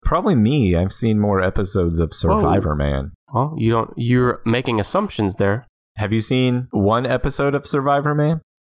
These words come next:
Speaker 2: No. But, you know, I would just go to the, um,
Speaker 1: No.
Speaker 2: the grocery stores and the hospitals they have in the wilderness, I'm sure,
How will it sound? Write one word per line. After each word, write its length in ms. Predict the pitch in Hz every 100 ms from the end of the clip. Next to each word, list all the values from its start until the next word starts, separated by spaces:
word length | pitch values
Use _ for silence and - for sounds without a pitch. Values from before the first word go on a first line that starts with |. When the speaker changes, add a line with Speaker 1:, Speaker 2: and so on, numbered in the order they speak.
| _
Speaker 2:
No. 240 | - 120 120 _ _ _
But, 160 | 135 127
you 80 | 151
know, 200 | 165 156
I 260 | - 135
would 160 | 160 156
just 320 | 151 135 -
go 240 | - 131
to 260 | 127 - 123
the, 260 | 117 110 107
um, 440 | 98 95 95 92 - -
Speaker 1:
No. 360 | 95 104 113 -
Speaker 2:
the 100 | -
grocery 400 | 113 139 151 156
stores 480 | 139 - 135 131 131
and 100 | 104
the 60 | 90
hospitals 720 | - 135 - 127 117 117 113
they 140 | 110
have 340 | 98 110 117 110
in 80 |
the 80 | 110
wilderness, 600 | 107 113 113 107 107 -
I'm 80 | 104
sure, 480 | 95 - 110 107 110